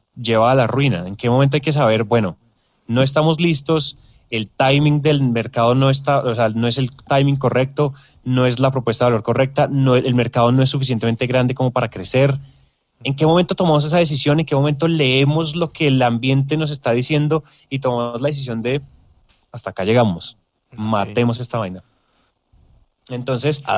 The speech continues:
Speaker 2: ver, le
Speaker 1: nosotros
Speaker 2: desbaratan
Speaker 1: estábamos un
Speaker 2: el
Speaker 1: poquito
Speaker 2: modelo.
Speaker 1: obstinados. Y en Medellín,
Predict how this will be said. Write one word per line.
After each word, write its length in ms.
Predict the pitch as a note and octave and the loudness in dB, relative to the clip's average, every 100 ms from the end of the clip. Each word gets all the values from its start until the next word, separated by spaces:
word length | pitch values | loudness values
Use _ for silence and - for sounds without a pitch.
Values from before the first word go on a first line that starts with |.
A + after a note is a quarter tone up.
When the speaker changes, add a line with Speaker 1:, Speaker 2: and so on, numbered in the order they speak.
| F#2+ | -2
Speaker 2:
ver, 140 | F#2 | -2
le 120 | G#2+ | 0
Speaker 1:
nosotros 220 | A2 - - | 2 2 2
Speaker 2:
desbaratan 20 | G3 - D#3 | 2 2 2
Speaker 1:
estábamos 60 | |
un 60 | D#3+ | 0
Speaker 2:
el 40 | |
Speaker 1:
poquito 80 | C3 | 2
Speaker 2:
modelo. 200 | A2 A2 | 2 4
Speaker 1:
obstinados. 640 | D#3+ - D#3+ A#2+ A#2 D#3 - _ _ _ _ _ | 0 0 0 2 2 -2 -8 _ _ _ _ _
Y 160 | - D#3+ | -2 2
en 100 | D3+ | 4
Medellín, 680 | D3+ D3+ C#3+ D#3 E3+ F#3 | 6 4 4 2 2 2